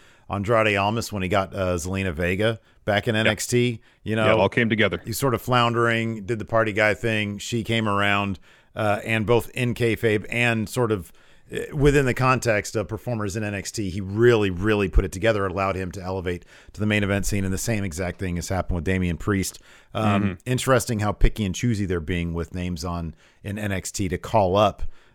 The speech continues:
Speaker 1: Um,
Speaker 2: Yeah.
Speaker 1: and, uh, Damian Priest, though, I mean, he fits the main roster thing as well as Keith Lee did. And look, he, you know, was champion for a very short period of time before they called him on up.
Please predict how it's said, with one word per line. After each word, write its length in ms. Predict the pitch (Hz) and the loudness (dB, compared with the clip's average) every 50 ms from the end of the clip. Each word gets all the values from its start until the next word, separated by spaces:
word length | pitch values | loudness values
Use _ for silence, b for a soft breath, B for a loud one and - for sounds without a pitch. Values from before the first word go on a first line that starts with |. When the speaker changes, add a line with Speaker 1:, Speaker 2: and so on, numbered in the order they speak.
| b - | b -6
Speaker 1:
Um, 460 | 101 98 95 92 90 87 87 87 87 - | -4 -2 -2 -2 -2 -2 -4 -4 -6 -6
Speaker 2:
Yeah. 180 | - 95 90 82 | -4 -2 -2 -2
Speaker 1:
and, 140 | 95 87 95 | -2 -2 -4
uh, 100 | 90 87 | -4 -2
Damian 380 | 87 110 107 107 104 95 85 | -2 -2 0 0 -2 -4 -4
Priest, 320 | - - 101 95 - - - | -4 -6 -6 -6 -6 -6 -6
though, 240 | 92 87 87 85 | -6 -6 -6 -6
I 100 | 82 87 | -8 -8
mean, 200 | 95 95 90 85 | -8 -8 -6 -6
he 120 | 82 98 92 | -6 -6 -8
fits 300 | - - 101 85 - - | -6 -6 -8 -8 -8 -6
the 80 | 95 | -4
main 240 | 87 87 90 87 82 | -2 -2 -2 0 0
roster 320 | 80 82 85 82 - - 82 | 0 0 0 -2 -2 -6 -6
thing 320 | - 90 85 80 78 76 b b b b b - | -4 -4 -4 -4 -4 -6 b b b b b -8
as 220 | - 90 82 85 | -6 -6 -4 -2
well 220 | 92 95 90 87 | -2 0 0 0
as 100 | 85 - | -2 -4
Keith 300 | - - - 92 - - | -6 -6 -6 -4 -4 -2
Lee 160 | 90 92 87 82 | -2 -2 0 0
did. 180 | 87 92 85 | -2 -2 -2
And 140 | 85 85 82 | -2 -4 -4
look, 240 | 87 87 80 - - | -4 -6 -8 -10 -16
he, 200 | - - 98 98 92 | -14 -10 -8 -6 -6
you 200 | 90 87 95 90 | -6 -8 -8 -8
know, 140 | 90 85 | -8 -8
was 240 | 80 85 87 78 - - - - - - - - - | -8 -8 -8 -10 -10 -14 -18 -20 -20 -20 -20 -18 -10
champion 440 | - - 107 95 85 92 92 90 78 | -6 -4 -4 -4 -4 -4 -6 -6 -6
for 340 | - - 92 87 85 82 - | -8 -8 -8 -6 -6 -8 -10
a 160 | - 95 85 87 - - - - | -10 -12 -14 -14 -16 -20 -12 -6
very 320 | 104 113 113 110 107 98 | -2 0 0 0 0 -2
short 240 | - - 104 95 - | -4 -6 -8 -8 -6
period 200 | - 101 90 85 | -6 -6 -4 -4
of 40 | 85 | -6
time 360 | - - 95 82 80 80 80 b b b b b b b b - | -6 -6 -6 -6 -6 -6 -8 b b b b b b b b -10
before 260 | 95 - - 101 92 | -10 -6 -2 -2 0
they 180 | - 90 87 85 | 0 0 0 -2
called 280 | - - 90 87 78 | -2 -4 -4 -4 -4
him 100 | 80 78 | -4 -4
on 160 | 78 78 78 | -4 -4 -4
up. 240 | 80 85 82 80 - | -4 -4 -6 -8 -10